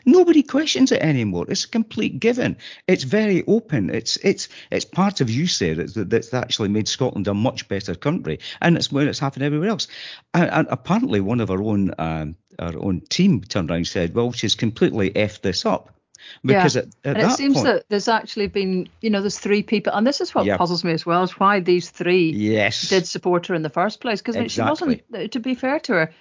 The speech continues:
Speaker 2: she was not making any secret of her opposition
Speaker 1: No.
Speaker 2: to equal marriage. So how did it take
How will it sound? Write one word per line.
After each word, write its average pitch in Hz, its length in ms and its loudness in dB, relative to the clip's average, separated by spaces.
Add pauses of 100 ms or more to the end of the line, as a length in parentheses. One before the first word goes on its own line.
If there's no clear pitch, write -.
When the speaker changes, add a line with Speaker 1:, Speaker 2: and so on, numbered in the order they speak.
Speaker 2:
she - 140 -6
was 233 120 -4
not 254 220 2
making 190 380 0
any 165 140 0
secret - 580 -4
of 196 140 -4
her 208 120 2
opposition 247 420 2
Speaker 1:
No. 180 40 -4
Speaker 2:
to 196 140 -2
equal 175 320 0
marriage. 170 360 0 (160)
So - 140 -2
how 262 220 0
did 254 180 -6
it - 160 -8
take 180 420 -4